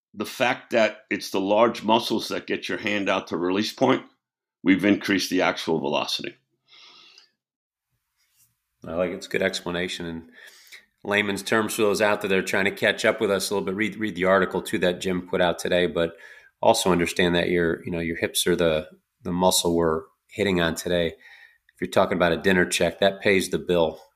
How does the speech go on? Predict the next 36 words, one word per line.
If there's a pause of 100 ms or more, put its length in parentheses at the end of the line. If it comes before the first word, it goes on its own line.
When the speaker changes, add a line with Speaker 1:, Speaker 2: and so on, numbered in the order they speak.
(120)
Speaker 2:
Your
arm,
the
rotator,
that's
just
the
tip
right
there.
So, (600)
um, (360)
pay
focus
on
that.
J-,
Jim,
almost
we're
closing
on
an
hour
here.
Uh,
gave
a
lot
of
great
information
for
our
audience.
How,